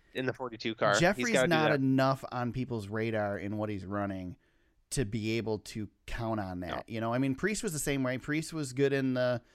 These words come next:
Speaker 2: you know, in modifies and stuff, but he was relatively unknown in the cups, in, in, you know, the high series. So he needed to get out there and win. And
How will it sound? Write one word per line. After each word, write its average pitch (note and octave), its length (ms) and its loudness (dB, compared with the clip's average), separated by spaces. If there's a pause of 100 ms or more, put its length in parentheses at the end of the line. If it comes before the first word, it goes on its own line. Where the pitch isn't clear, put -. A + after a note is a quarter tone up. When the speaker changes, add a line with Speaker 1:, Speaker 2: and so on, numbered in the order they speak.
(220)
Speaker 2:
you C3+ 80 -2
know, C3+ 80 2
in B2+ 80 2
modifies A#2+ 500 0
and G#2 100 -6
stuff, A#2 240 -2
but B2 100 -4 (220)
he C3 120 -4
was A#2 160 -4
relatively B2 440 2
unknown A#2 360 0
in A2+ 40 -4
the A2 80 -6
cups, A2+ 260 -6
in, A2 200 -6
in, G#2 340 -8
you A2+ 100 -8
know, G#2 80 -4
the G2 100 -6
high A#2 240 -2
series. G#2 560 -4 (400)
So C3 340 2
he C3 200 0
needed C3 280 0
to A#2+ 160 -2 (100)
get A#2+ 140 0
out A2 180 2
there G#2+ 120 -2
and F#2+ 140 -4
win. F#2+ 280 -4
And F#2+ 200 -4